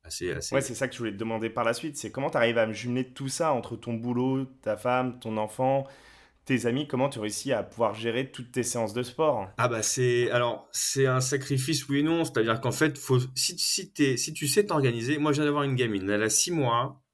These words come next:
Speaker 1: donc elle est en crèche, euh, ma femme fait du sport, euh, cinq fois par semaine, elle est dans le fitness aussi, euh... on trouve du temps, c'est-à-dire que la, la gamine est à la crèche, donc c'est quand même plus facile maintenant.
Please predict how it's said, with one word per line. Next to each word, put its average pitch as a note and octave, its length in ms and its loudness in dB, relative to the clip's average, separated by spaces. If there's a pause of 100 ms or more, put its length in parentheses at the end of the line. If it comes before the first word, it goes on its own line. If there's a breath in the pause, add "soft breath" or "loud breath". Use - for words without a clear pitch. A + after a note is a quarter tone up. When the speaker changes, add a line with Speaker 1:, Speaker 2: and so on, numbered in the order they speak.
Speaker 1:
donc G2+ 220 -2
elle A2 80 8
est A#2 40 2
en G#2+ 120 2
crèche, A#2+ 560 -2 (160)
euh, F#2 120 -4
ma G#2 140 4
femme D3 320 2
fait A2 540 2
du G#2+ 160 -6
sport, C#3 580 0 (460)
euh, F2 140 -6
cinq C3 200 2
fois B2+ 180 2
par A#2+ 120 -2
semaine, A2+ 420 2
elle G#2+ 80 4
est G2 60 2
dans G2 80 0
le F#2+ 80 -2
fitness G#2 400 -2
aussi, A2+ 420 -4 (840 loud breath)
euh... D#2+ 1120 2
on G2+ 120 0
trouve C3+ 260 4
du G#2+ 160 -8
temps, F#2 300 -6
c'est-à-dire G2+ 300 -2
que - 240 0 (280)
la, - 140 -8 (100)
la F2 100 -2
gamine G#2 280 4
est G2+ 80 -2
à G2+ 40 0
la F2 120 2
crèche, E2+ 300 -2
donc D#2+ 160 -10
c'est D2 260 -4
quand E2+ 100 0
même E2 180 -6
plus - 140 -6
facile G2 340 -2
maintenant. F#2 460 -4